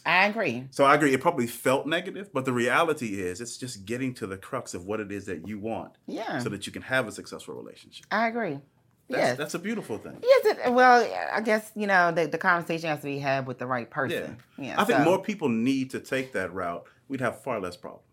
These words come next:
Speaker 1: We would have far less problems. And what's interesting is when I am honest,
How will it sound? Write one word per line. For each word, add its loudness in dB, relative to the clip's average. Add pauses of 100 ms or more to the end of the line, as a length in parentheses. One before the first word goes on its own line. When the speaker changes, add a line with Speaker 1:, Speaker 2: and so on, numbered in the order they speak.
(200)
Speaker 1:
We -4
would -2
have 2
far 0
less -6
problems. -4 (300)
And 2
what's 6
interesting -2
is -2 (880)
when 0
I 4
am 0
honest, -4